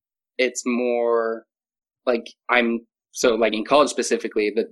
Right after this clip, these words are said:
that kind of test was more going, like, for a career kind of thing, where it's like this, there's still pressure on it,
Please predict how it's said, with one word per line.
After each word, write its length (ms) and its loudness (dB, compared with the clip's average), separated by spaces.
that 220 0
kind 180 0
of 80 -4
test 320 -2
was 180 -6
more 180 -4
going, 320 -2
like, 200 0
for 200 2
a 120 -4
career 320 -2
kind 160 4
of 80 -2
thing, 240 2
where 100 6
it's 160 0
like 140 -2
this, 520 4
there's 180 6
still 240 4
pressure 520 2
on 160 4
it, 180 4